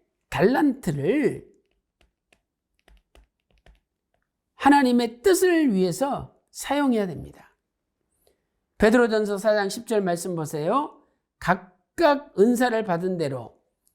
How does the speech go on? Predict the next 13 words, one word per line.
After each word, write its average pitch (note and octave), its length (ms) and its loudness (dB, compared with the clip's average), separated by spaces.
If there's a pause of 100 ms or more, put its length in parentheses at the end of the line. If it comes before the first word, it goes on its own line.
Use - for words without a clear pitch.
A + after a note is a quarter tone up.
(460)
하나님의 G3+ 1000 0 (200)
각양 A3+ 460 4
은혜를 A#3 340 0
맡은 F#3 600 -2 (320)
선한 D#4+ 960 2
청지기 A#3+ 520 -2
같이 F#3+ 340 -2
서로 D4+ 260 -4
봉사하라." D3+ 560 -12 (580)
청지기는요, D#4+ 920 0 (880)
오직 E4 960 2 (1500)
주인의 A#3 840 2 (540)
뜻대로 D4+ 1040 0